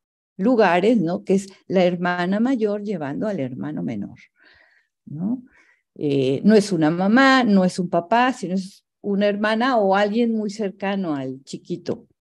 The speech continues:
<clears throat> ¿Qué más veo? Pues, eh, eso, ¿no? Eh, entonces, digamos,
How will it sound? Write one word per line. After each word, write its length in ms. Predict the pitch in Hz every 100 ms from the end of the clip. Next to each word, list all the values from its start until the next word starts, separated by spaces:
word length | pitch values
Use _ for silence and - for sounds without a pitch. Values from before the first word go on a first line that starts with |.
| -
<clears throat> 1400 | 277 - - 277 262 - - - _ _ _ _ _ -
¿Qué 140 | 220
más 240 | 226 202
veo? 300 | 185 170 127 - - - - - - _ _ _ _ _ _ _
Pues, 480 | 170 156 156 - -
eh, 460 | 135 160 151 - - _ _ _ _ _ _
eso, 580 | _ - 370 - - 123 -
¿no? 360 | - 233 320 - _ _ _ _ _ _
Eh, 680 | 170 165 165 160 156 156 151
entonces, 640 | - 196 214 233 277 262 - _ _ _ _ _ _ _ _ _
digamos, 500 | 175 185 185 180